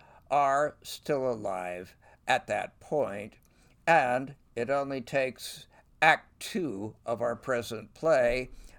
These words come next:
to eliminate one of them. John of Gaunt makes, in Act Two, a tremendous, famous deathbed speech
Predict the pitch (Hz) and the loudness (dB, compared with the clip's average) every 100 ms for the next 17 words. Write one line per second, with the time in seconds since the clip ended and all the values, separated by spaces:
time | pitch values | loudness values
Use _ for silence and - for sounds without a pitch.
0 | - 151 139 143 139 135 131 127 123 117 | -6 -2 0 0 -2 -2 -4 -6 -4 -4
1 | 117 113 123 131 98 78 80 - - - | -4 -8 -4 -2 -2 -6 -14 -16 -18 -20
2 | - - - 151 151 147 - 117 110 - | -20 -16 0 4 4 0 -4 -6 -6 -6
3 | 131 110 85 78 _ _ _ - _ - | -4 -4 -6 -14 _ _ _ -20 _ -14
4 | 104 123 123 - - - - - _ - | -6 -2 -2 -4 -12 -14 -14 -18 _ -20
5 | _ 143 139 - 156 156 - - 117 101 | _ -4 -4 2 2 2 -6 -8 -6 -4
6 | 98 101 98 _ - - - - 117 - | -4 -6 -10 _ -20 -20 -20 -6 -6 0
7 | 139 139 151 160 143 147 139 - - - | 0 2 2 2 0 0 0 -6 -12 -16
8 | - - - _ _ - 160 160 143 131 | -20 -20 -20 _ _ 0 2 2 0 -2
9 | - - - 92 92 147 156 127 98 120 | -4 -10 -14 -18 0 2 2 -8 -4 -2
10 | 113 98 101 - - 131 98 80 - - | -2 -4 -8 -8 -6 -8 -8 -10 -16 -16
11 | - | -16